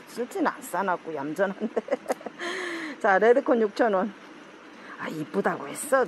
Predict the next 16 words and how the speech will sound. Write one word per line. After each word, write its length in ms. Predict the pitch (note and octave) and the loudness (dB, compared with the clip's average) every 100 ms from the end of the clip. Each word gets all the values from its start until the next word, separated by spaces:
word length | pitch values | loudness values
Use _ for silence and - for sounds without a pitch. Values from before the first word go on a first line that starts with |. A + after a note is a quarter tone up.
| C#3+ - | -2 -6
구독자님들이. 1400 | E3 - D3+ D#3+ D#3 G3+ E4 C4 E3+ - D#3 E3+ D#3 - | -4 -2 -2 0 0 0 0 -2 -2 -2 -2 -2 -2 -4
나 180 | C3+ D#3+ | -4 -4
보고. 640 | - E3 E3 F3+ D3 F#3+ - - - - - F5+ - - D#4 | -2 -2 0 0 0 0 0 2 2 2 2 0 2 -2 -2
<laughs> 880 | - - - - G#4+ G4+ F#4 D4+ - | -4 -8 -8 -8 -6 -6 -6 -6 2
자, 220 | G#3+ F#3 | 2 4
그다음에 460 | A3+ A#3 G#3 G3+ | 6 6 6 0
레드혼. 1120 | F#3+ A#3 B3+ B3+ A#3+ C4 C4+ A#3 - G4+ D4 A3+ - - - - - - | 6 8 10 8 8 8 8 6 8 8 8 4 -4 -20 -18 -18 -18 2
아유, 500 | A3 D4 E4 E4 C#4 | 8 12 12 12 12
좋아요. 400 | - A#3+ G3+ F3 - - - | 12 8 10 6 2 -6 0
똑같이 800 | G4+ G#4 G4+ - B3 B3 F#3+ F3+ | 2 4 4 4 6 6 6 4
사십팔 720 | E4 E4+ - G#3 - D4+ C#4+ | 2 2 0 -6 0 2 2
구짜리 680 | D4 - G#3 F#3 G3 E3+ - | -2 2 4 6 4 2 0
칠, 280 | E4+ G4 F#4 - - | 2 2 2 -6 0
오점오 880 | G3 G3 - - - - C4 B3 G3+ | 4 4 2 -20 -20 2 4 6 4
포트인데, 580 | F#3+ D4 - A#3 B3 A3+ - | 4 2 2 4 4 4 2
아, 1120 | D#4+ F#4+ G#4 G#4 G4+ - - - - - | -6 -4 -6 -6 -6 -6 -6 -4 -4 -6